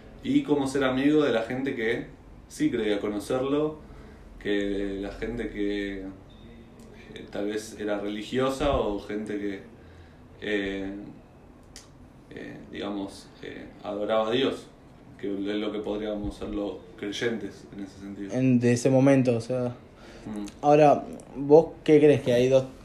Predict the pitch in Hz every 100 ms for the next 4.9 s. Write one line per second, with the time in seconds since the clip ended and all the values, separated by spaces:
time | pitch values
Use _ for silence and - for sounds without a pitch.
0 | - 123 117 135 135 135 139 - 151 143
1 | 131 120 117 127 143 147 123 123 120 123
2 | 135 139 127 110 113 120 135 127 127 135
3 | 131 131 117 123 123 117 135 131 127 135
4 | 135 131 127 - 135 143 143 147